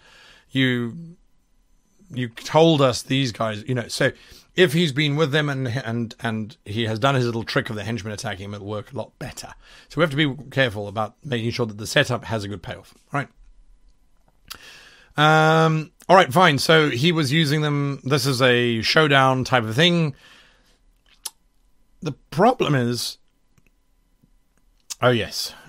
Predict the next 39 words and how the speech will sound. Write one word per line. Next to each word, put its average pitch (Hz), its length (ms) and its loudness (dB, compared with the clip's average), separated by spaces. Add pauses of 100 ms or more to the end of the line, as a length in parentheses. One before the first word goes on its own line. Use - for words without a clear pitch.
Okay, 117 240 -8
so 147 280 2
the 143 140 2
rival 208 380 4
party 151 340 2
gets 135 180 -2
put 147 200 -4
to 127 120 -4
sleep 123 240 -4
with - 140 -20
poison, 117 500 2
and 123 120 -4
the 123 40 -2
P 175 220 -2
Cs 135 320 -4
must 127 160 -6
defeat - 360 -6
the 131 80 -4
assassin 110 380 -6
to 113 120 -8
save 92 260 -8
their 110 140 -6
rivals. 135 560 -2 (1200)
Well, 190 240 6
they're 196 120 8
gonna 196 280 2
defeat 170 340 2
the 147 100 2
assassin. 117 760 0
Let's 143 200 4
not 175 140 6
assume 160 320 2
that 139 80 -2
they're 120 100 -4
gonna 127 200 -2
save 113 280 -4
the 107 100 -6
rivals, 95 520 -8
right? 151 240 -2